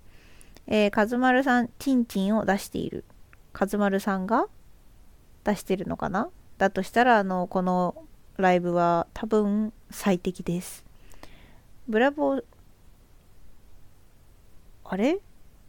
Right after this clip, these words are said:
はい、気づきました。プラポー先生ですね。プラポー先生かける性、性教育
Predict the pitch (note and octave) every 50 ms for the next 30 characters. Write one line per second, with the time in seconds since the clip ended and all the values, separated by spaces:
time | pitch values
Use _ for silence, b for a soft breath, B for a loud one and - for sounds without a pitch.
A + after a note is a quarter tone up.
0 | - - - - - - - - - - - - - - - - - - - -
1 | - - - - - - - - - - - - - - A3 A#3 B3 B3 A#3+ -
2 | A#3 G#3 G#3+ G#3+ G#3+ - - A3+ A3 A3 A3+ A#3 - - - - - - F#3+ F#3+
3 | G3 G3 F#3+ F#3+ F#3+ F#3+ F#3+ F#3+ F#3+ F#3+ - - B3 A3+ D#4+ F4 - - D4 C4
4 | C4 - - G#3+ G#3 G#3 - G#3+ G3+ F#3+ F#3 F#3 F#3 - - G3 F3+ F#3 G3+ A#3
5 | E4 - b b b b b b b b b - A3+ C4+ C4+ - C#4 B3+ B3 -
6 | A3 G3+ G3 G3+ - G3+ G3 G3 - - F3+ - B3 B3 G#3+ G3 - - G#3+ A3+
7 | A#3+ A#3 - - - - B3+ B3+ C#4+ C4+ - D#4 C#4+ A3+ F#3+